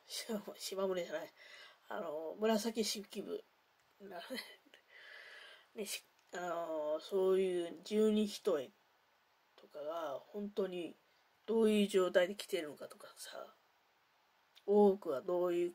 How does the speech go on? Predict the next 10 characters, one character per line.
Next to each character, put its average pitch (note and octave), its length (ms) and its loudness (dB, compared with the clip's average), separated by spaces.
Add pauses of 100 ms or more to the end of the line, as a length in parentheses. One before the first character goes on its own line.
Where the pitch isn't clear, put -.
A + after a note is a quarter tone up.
感 F#3 220 -12
じ F#3+ 100 -12
な D3+ 140 -10
の A#2+ 120 -12
か - 220 -20
と - 100 -20
か - 120 -18
さ、 - 320 -12 (1400)
う G#3 60 -14
ん。 D#3 380 -16